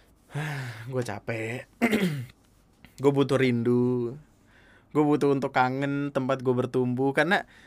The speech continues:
karena to be honest, gua juga, gua juga sadar ketika gua jarang nge-podcast, kosakata gua, pemikiran-pemikiran gua tuh jadi, jadi rada, rada, ah, anjing lah. Dari kemarin belibet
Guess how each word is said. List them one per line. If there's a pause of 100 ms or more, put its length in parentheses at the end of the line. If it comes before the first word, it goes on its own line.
(360)
karena
to
be
honest,
gua
juga,
gua
juga
sadar
ketika
gua
jarang
nge-podcast, (1120)
kosakata
gua,
pemikiran-pemikiran
gua
tuh
jadi,
jadi
rada,
rada, (160)
ah,
anjing
lah. (240)
Dari
kemarin
belibet